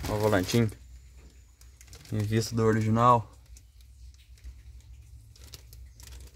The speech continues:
Será que vai ficar boy, rapaziada?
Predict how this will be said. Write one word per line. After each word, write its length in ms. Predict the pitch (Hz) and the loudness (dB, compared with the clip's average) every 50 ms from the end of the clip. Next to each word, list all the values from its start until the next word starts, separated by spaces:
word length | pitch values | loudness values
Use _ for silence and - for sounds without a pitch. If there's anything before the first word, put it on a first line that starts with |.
| - - - - - - - - - - - - - - - - - - - - - - - - - - - - - - - - - - | -18 -18 -16 -14 -14 -14 -12 -10 -8 -8 -8 -10 -10 -8 -4 -4 -4 -4 -4 -8 -12 -16 -18 -20 -20 -20 -20 -20 -20 -20 -20 -20 -20 -20
Será 260 | - - - 110 107 | -18 -10 -6 -6 -6
que 100 | - - | -4 -2
vai 120 | 110 110 104 | -2 -2 -2
ficar 240 | - - 113 104 | -2 -2 -2 -2
boy, 320 | 92 92 110 113 127 139 131 | 0 4 4 6 6 6 4
rapaziada? 720 | 117 - 98 98 92 92 90 85 - - - - - - | 2 0 0 0 0 0 -2 -2 -4 -6 -10 -10 -12 -14